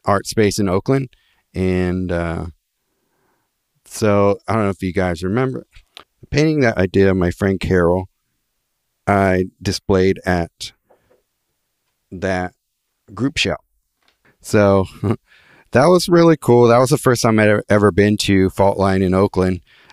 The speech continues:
I don't know how many of you people live in the Bay Area, but, um, I know a bunch of people who have studios there. It's a pretty neat space. So Fault Line is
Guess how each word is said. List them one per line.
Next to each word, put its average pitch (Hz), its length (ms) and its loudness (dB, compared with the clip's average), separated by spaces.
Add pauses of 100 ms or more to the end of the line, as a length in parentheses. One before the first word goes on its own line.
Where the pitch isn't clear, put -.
I - 40 -4
don't 101 120 2
know 98 100 2
how 101 100 0
many 95 240 0
of 90 100 -2
you 95 100 0
people 92 600 -2 (360)
live 98 260 0
in 98 80 2
the 95 80 0
Bay 92 240 2
Area, 92 420 2 (120)
but, 90 260 0 (720)
um, 95 380 -2
I 98 100 0
know 117 240 2
a 95 40 0
bunch 92 200 -2
of 90 80 -6
people 87 580 -2 (300)
who 87 480 -2 (840)
have 95 200 -2
studios 104 500 0
there. 110 340 0 (320)
It's - 180 -4
a - 40 -12
pretty 185 240 2
neat 160 180 0
space. 92 480 -2
So 95 320 -2
Fault 123 300 -2
Line 113 500 0 (100)
is 95 640 0